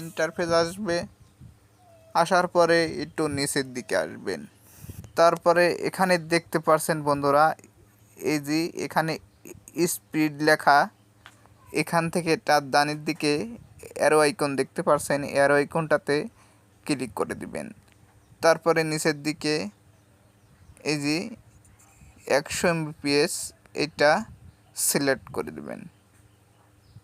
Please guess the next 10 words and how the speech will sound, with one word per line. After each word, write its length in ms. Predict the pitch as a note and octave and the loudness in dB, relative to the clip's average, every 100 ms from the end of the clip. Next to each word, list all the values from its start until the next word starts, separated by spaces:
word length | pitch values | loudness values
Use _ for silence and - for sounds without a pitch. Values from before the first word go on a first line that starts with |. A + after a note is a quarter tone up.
| - | -6
দেখতে 200 | D#3 D#3+ | -4 2
পাচ্ছেন, 280 | F#3 - G3+ B3 _ _ _ - - C#3 | 0 2 -4 -4 _ _ _ -20 -10 -8
এটা 220 | - E3 G3 A3 - | 0 2 2 -2 -8
সিলেক্ট 320 | D3 D3 - | -8 -10 -8
করে 140 | F3+ F3 | -4 -4
দিবেন। 200 | F#3 F#3+ G#3+ - - - _ - _ - - | -4 -8 -10 -12 -16 -16 _ -20 _ -14 -6
সিলেক্ট 340 | F#3+ G3 G#3 - | 0 0 0 -2
করে 160 | F#3 D#3+ C#3+ | 0 0 -2
নিচের 280 | C#3+ D3 C#3 G3+ | -4 -4 -6 -8
দিকে 280 | D#3 - | -10 -2